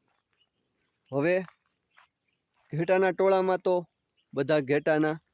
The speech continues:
બચ્ચા જ હોય. વાઘનું આ બચ્ચું તેની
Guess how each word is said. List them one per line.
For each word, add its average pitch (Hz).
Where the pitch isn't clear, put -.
બચ્ચા 147
જ 110
હોય. 107
વાઘનું 151
આ 170
બચ્ચું 180
તેની 180